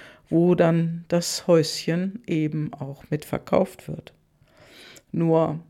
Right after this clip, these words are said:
im Moment betrachtet ist ja ein großes Problem oder eine Herausforderung, Rückschlag oder auch Rückpass, ist egal, wie man's nennt.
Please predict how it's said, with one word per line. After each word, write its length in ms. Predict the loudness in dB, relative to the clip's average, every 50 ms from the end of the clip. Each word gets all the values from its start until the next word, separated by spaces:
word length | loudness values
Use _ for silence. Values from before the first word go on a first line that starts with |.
| _ _ _ _ _ _ _ _
im 160 | -6 -4 -2
Moment 480 | 0 0 2 4 6 6 6 4 2 -2
betrachtet 720 | -4 -4 -2 0 0 0 0 0 -4 -8 -8 -8 -8 -6
ist 240 | -6 -6 -4 -2 0
ja 180 | 0 0 0
ein 320 | -2 -2 -2 -2 -2 -2 -4
großes 540 | -2 0 2 2 2 2 2 -2 -2 -4 -6
Problem 840 | -12 -10 -8 -6 -4 0 4 6 6 8 8 6 6 4 2 0
oder 460 | 0 -2 -2 -2 0 -2 -2 -4 -4 -8 -12 -20 -20 _ -20 -20 _ _ _ _ _ _
eine 280 | -4 -2 0 2 2 2
Herausforderung, 1120 | 2 0 0 2 4 4 4 4 2 -2 -2 0 2 2 2 2 0 0 0 0 -2 -4 -6 -10 _ _ _ _ _ _ _ _ _ _ -6 -2
Rückschlag 760 | 0 0 0 0 -4 -8 -4 -2 -2 0 0 -2 -4 -6 -6 -4
oder 280 | -2 0 0 0 0
auch 200 | -2 -4 -4 -2
Rückpass, 520 | 0 0 0 -2 -6 -8 -6 -6 -6 -6 -4
ist 220 | -4 -2 0 2
egal, 480 | 2 2 2 2 4 4 4 2 2 0
wie 80 | -2
man's 460 | 0 0 0 -2 -4 -4 -6 -6 -4
nennt. 500 | -2 0 0 0 0 -2 -4 -8 -12 -18